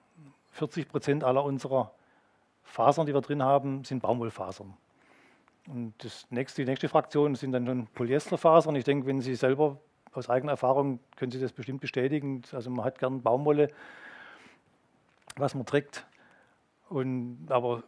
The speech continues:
Polyester ist eigentlich auch sehr stark. In den U S A würde das Verhältnis andersrum aussehen. Also in den U S A ist, die, ist der Polyester viel, viel stärker vertreten. Man sieht aber auch andere Sachen wie Leinen, hier null Komma drei Prozent Seide.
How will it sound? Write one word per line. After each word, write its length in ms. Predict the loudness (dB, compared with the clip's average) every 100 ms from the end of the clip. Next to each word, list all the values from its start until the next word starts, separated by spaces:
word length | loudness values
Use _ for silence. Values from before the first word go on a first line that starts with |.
| _
Polyester 440 | -2 0 -2 -4
ist 100 | -2
eigentlich 180 | -2 2
auch 120 | 2
sehr 160 | 2 2
stark. 240 | 6 4
In 80 | 4
den 80 | 2
U 40 |
S 100 | 6
A 120 | 6
würde 160 | 6 4
das 280 | -2 -4 -4
Verhältnis 500 | 2 2 2 -6 -4
andersrum 480 | -2 0 -2 -2 -4
aussehen. 380 | -6 -6 -6
Also 180 | -6 -6
in 60 | -4
den 40 |
U 40 | -4
S 120 | 0
A 100 | 0
ist, 180 | 0 -4
die, 140 | -6
ist 180 | -8 -14
der 40 |
Polyester 400 | -8 -6 -6 -8
viel, 200 | -6 -6
viel 100 | -6
stärker 320 | -4 -2 0
vertreten. 560 | -2 -4 -2 0 -2 -8 -12 -20 -14
Man 80 | -4
sieht 160 | 2 4
aber 200 | 6 8
auch 240 | 8 8
andere 200 | 4 4
Sachen 300 | 4 4 2
wie 40 |
Leinen, 380 | 2 4 2 2
hier 160 | 0 0
null 160 | -2
Komma 220 | -2 -4 0
drei 180 | 0
Prozent 460 | 0 -2 -2 -2 0
Seide. 420 | 0 2 2 0